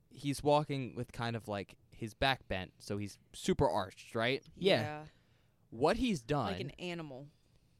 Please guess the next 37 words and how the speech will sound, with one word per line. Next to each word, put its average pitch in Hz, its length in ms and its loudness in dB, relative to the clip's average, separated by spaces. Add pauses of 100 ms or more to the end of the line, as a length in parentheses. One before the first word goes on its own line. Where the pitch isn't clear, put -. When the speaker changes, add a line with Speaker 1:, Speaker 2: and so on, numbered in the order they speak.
(220)
Speaker 1:
to 123 80 -4
make 127 200 0
this 123 200 -4
look 120 220 -4 (540)
disturbing 104 600 2 (640)
is 120 320 -4 (220)
he's 139 320 -4
wearing 170 240 2
his 143 180 -2
normal 113 300 -2
mask 90 380 -8
on, 90 300 -6 (280)
Speaker 2:
Yeah. 151 260 4
Speaker 1:
which 110 180 -6
is 104 320 -6
a, 98 480 -6 (300)
uh, 90 160 -8
plague 147 220 -2
doctor's 98 360 -6
mask. 95 300 -8
Speaker 2:
Yeah, 135 200 6
like 117 160 -2
a 135 60 2
beaky 123 300 -2
mask. 92 320 -6
Speaker 1:
But 123 140 -2
then 151 180 0
he's 139 220 -4
taken 143 420 -2
a 113 120 -6
second 143 420 -2
mask, 90 360 -6
like 104 140 -2
a 98 40 -2
nondescript 107 720 -2
white 101 220 0
mask, 98 380 -4